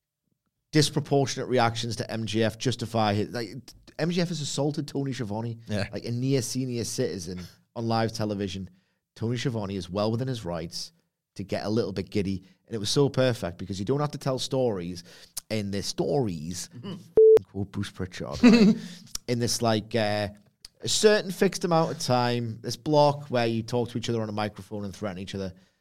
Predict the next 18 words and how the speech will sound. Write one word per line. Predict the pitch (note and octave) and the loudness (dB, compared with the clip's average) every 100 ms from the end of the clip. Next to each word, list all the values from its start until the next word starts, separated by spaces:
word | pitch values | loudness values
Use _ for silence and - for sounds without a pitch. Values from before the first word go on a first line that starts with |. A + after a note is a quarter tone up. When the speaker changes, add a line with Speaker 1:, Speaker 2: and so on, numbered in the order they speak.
| _ - | _ -8
Speaker 1:
Like, | G#2 | -6
sometimes | - D#3+ D#3 C#3+ | -4 -2 -4 -6
a | |
story | B2+ D3 B2+ G#2 | -4 -2 -2 -4
can | - | -6
be | F#2+ | -8
this | F#2 - | -6 -6
lovely | A2 C3 C#3 | -6 -4 -2
little | C3+ F#2 | -2 -4
indirect | A#2 B2 A#2+ A#2 A2+ A2 A2 | -8 -8 -6 -4 -2 -4 -6
thing | - G#2 G2 | -8 -8 -6
that | G2 | -8
just | - G2 | -8 -6
surfaces | - F3 E3+ - - F2+ - _ _ _ _ _ _ | 0 0 0 -6 -8 -10 -12 _ _ _ _ _ _
every | A#2 B2 D3 | -6 -2 0
now | C#3 C3+ | 0 -2
and | B2+ | -4
then, | A2+ G#2 F#2+ | -4 -6 -8